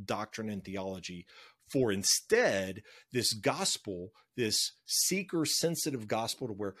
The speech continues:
well, we just want everybody to feel welcome and comfortable. That's not what the gospel is about.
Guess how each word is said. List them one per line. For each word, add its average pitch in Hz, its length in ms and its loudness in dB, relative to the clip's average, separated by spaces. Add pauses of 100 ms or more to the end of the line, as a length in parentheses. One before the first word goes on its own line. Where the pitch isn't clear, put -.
(140)
well, 147 120 0
we 196 120 -2
just 202 240 -6
want 175 160 0
everybody 131 380 -4
to 123 100 -2
feel 110 260 -4
welcome 104 420 -2
and 90 160 -8
comfortable. 95 500 -12 (300)
That's 135 220 -6
not 175 120 -6
what - 180 -12
the 107 40 -6
gospel 95 400 -4
is 87 120 -10
about. - 340 -10